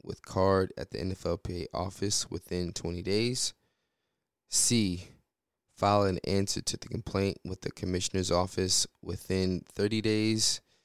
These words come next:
D. File a notice of appeal to the complaint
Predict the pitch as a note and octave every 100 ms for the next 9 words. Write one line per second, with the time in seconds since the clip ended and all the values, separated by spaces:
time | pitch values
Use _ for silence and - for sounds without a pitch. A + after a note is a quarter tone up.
0 | _ _ _ _ _ _ G2 G#2 F2+ F2+
1 | F#2 - _ _ _ _ _ _ _ -
2 | G2+ A2 G#2+ G2 F#2+ F#2+ G2 G2 - -
3 | - - G2+ G2 F#2+ F#2 - _ - G2
4 | F#2 E2+ E2 E2 E2 - - F2 - -
5 | G2 F#2